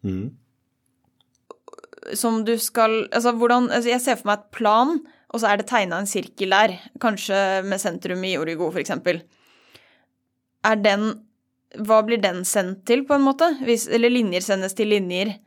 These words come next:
Speaker 2: Blir den, hva blir den sendt til?
Speaker 1: Ja, siden vi har jo snakket mye om linjer og sånn, men det viser seg at de, ehm, matrisene, de bevarer veldig mye av, på en måte, andre typer geometriske,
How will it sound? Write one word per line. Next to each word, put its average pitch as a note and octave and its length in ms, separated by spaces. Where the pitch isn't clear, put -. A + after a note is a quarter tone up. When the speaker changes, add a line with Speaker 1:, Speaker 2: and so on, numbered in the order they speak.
Speaker 2:
Blir G#3+ 260
den, F#3+ 240
hva G3+ 120
blir G#3 160
den F#3+ 160
sendt F#3 240
til? C#4+ 140
Speaker 1:
Ja, F#2 220
siden G#2+ 380
vi G2 80
har F#2 100
jo G2+ 80
snakket G2+ 320
mye F#2 160
om F#2+ 160
linjer F2 400
og E2+ 60
sånn, D#3+ 180
men A2 220
det G#2 80
viser F#2+ 260
seg F#2+ 120
at F#2+ 80
de, F#2 60
ehm, F2+ 340
matrisene, G2 580
de G#2 120
bevarer F2+ 420
veldig F2+ 320
mye E2+ 220
av, F2 160
på - 220
en G2 80
måte, F2+ 260
andre E2 400
typer E2+ 320
geometriske, F2 640